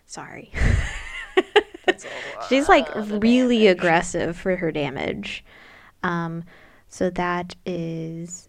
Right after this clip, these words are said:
Speaker 1: I would gain two, but I don't have any to gain. Um, and then I deal four plus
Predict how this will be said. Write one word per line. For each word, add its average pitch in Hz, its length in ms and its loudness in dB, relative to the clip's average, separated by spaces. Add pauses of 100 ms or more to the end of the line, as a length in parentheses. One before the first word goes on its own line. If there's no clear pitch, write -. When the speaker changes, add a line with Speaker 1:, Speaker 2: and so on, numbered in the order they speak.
Speaker 1:
I 190 80 -2
would 175 120 -6
gain 175 220 -8
two, 170 260 -14
but 175 140 -12
I 170 80 -10
don't - 200 -14
have - 180 -14
any - 220 -16
to - 100 -16
gain. 214 640 -2 (540)
Um, 170 280 -4
and 175 140 -6
then 165 100 -4
I 170 120 -4
deal 175 280 -4
four 185 320 -2
plus 175 540 -8